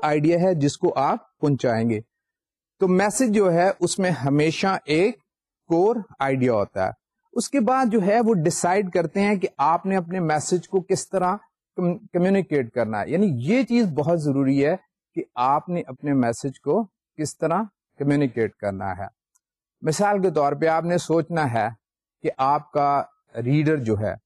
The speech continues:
یا آپ کا لسنر جو ہے، اگر سپوز آپ، آ، اسپوکن میڈیم جو ہے وہ چوز کرتے ہیں، وہ آپ کے میسج کو کیسے لے گا۔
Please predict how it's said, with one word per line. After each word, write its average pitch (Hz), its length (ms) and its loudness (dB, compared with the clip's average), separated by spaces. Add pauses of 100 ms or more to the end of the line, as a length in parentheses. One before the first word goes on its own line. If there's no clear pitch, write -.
(420)
یا 143 260 0
آپ 135 280 -2
کا 160 80 -2
لسنر 151 440 2
جو 113 220 0
ہے، 90 160 -4 (280)
اگر 127 200 -2
سپوز 127 480 -2
آپ، 127 200 0 (340)
آ، 117 300 0
اسپوکن 151 480 -4
میڈیم 131 360 0
جو 120 140 0
ہے 120 120 0
وہ 123 140 0
چوز 127 320 -10
کرتے 120 320 -4
ہیں، 131 140 -2 (420)
وہ 151 180 -2
آپ 175 260 -2
کے 202 80 -2
میسج 170 500 -2
کو 254 260 0 (340)
کیسے 170 320 0
لے 107 240 0
گا۔ 90 100 -8